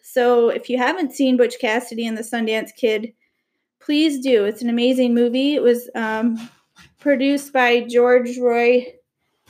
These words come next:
Hill, I believe, and ca-, it was, might have won Best Picture. It came out in nineteen sixty-nine.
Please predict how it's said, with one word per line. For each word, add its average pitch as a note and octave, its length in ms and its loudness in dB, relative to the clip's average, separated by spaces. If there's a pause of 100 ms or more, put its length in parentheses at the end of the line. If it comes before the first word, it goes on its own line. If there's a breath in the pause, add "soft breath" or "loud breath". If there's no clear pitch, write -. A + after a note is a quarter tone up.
(140)
Hill, C#4+ 460 0
I C4 140 0
believe, C#4+ 560 -4 (180)
and A#3+ 420 -6 (120)
ca-, C#4 240 -4
it A#3 200 -4
was, A#3 400 -4
might C4 220 -4
have E4+ 100 -2
won C4 200 0
Best A#3+ 240 -2
Picture. B3 260 -4
It A3 80 -6
came C4+ 160 -4
out B3+ 140 -2
in A#3+ 60 -4
nineteen A#3+ 440 -4
sixty-nine. A3 880 -8